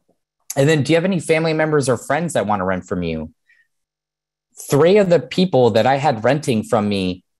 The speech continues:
I knew personally for ten to twenty years. They didn't wanna buy a house. Eventually, one of them I did help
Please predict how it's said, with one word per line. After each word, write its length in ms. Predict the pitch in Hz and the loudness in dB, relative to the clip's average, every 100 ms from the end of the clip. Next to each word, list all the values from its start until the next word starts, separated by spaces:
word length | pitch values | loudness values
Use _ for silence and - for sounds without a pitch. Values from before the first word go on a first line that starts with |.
| _ - | _ -2
I 180 | 117 147 | 0 0
knew 220 | 160 147 | -2 -2
personally 640 | 135 156 160 - 117 104 | 0 0 0 0 0 0
for 180 | - 107 | -2 -4
ten 240 | - 143 | -2 0
to 80 | 113 | 0
twenty 320 | - 131 104 | 0 0 0
years. 600 | 92 107 71 73 - - _ _ _ _ | -2 -2 -4 -8 -16 -16 _ _ _ _
They 100 | 92 | 0
didn't 240 | 120 135 | 2 2
wanna 160 | 139 156 | 2 2
buy 180 | 151 165 | 2 2
a 40 | |
house. 520 | 139 120 135 - - _ _ _ _ _ _ _ _ _ - - | 2 0 -2 -6 -12 _ _ _ _ _ _ _ _ _ -8 -4
Eventually, 420 | 110 139 143 151 | 0 -2 2 2
one 180 | 131 135 | 2 2
of 60 | |
them 180 | 139 135 | 2 2
I 80 | 110 | 0
did 240 | 117 135 | 0 -2
help 300 | 104 120 120 | 0 -2 -4